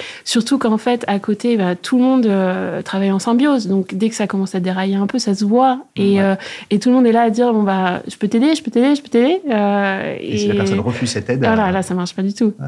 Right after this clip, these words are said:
Speaker 2: d'accord.
Speaker 1: Euh, et on a, euh, on a, euh, essayé d'adapter cette méthode agile propre aux développeurs à toute l'entreprise. Et notamment, il y a des, donc des cérémonies, euh, dans les méthodes agiles. Euh, c'est un petit peu, euh, étonnant quand on connaît pas.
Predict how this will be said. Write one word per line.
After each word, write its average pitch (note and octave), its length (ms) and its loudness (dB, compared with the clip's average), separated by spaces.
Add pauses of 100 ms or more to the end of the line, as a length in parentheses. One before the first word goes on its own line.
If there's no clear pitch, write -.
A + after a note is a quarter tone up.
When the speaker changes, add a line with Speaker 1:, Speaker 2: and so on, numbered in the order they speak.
Speaker 2:
d'accord. G3+ 260 2
Speaker 1:
Euh, F#3+ 280 4 (520)
et G3 220 4
on G3+ 180 4
a, A#3+ 260 2
euh, F3 540 -2
on G#3 220 0
a, G3+ 260 2
euh, F#3 360 -2 (100)
essayé C#4 300 2
d'adapter A3+ 560 0
cette F#3+ 180 -4
méthode G3 320 0
agile G#3+ 400 0
propre G#3+ 320 -4
aux - 20 0
développeurs F#3+ 540 0 (400)
à G#3 140 2
toute C4 240 -4
l'entreprise. A3 640 -2 (880)
Et G#3 100 4
notamment, G3+ 520 2
il A#3 80 2
y G3 40 0
a F#3 60 0
des, F#3 240 -2
donc F#3 220 -2
des F#3 100 -6
cérémonies, G#3+ 640 2 (220)
euh, - 220 -4
dans F#3+ 120 -2
les G3 140 2
méthodes G3 360 0
agiles. A#3+ 380 2 (480)
Euh, F#3+ 280 -2
c'est A3 140 0
un G#3+ 160 2
petit A3 140 -4
peu, B3 300 4
euh, G3 180 0
étonnant A#3 380 2
quand G3+ 180 -2
on G#3 80 0
connaît G3+ 240 2
pas. C4+ 220 -2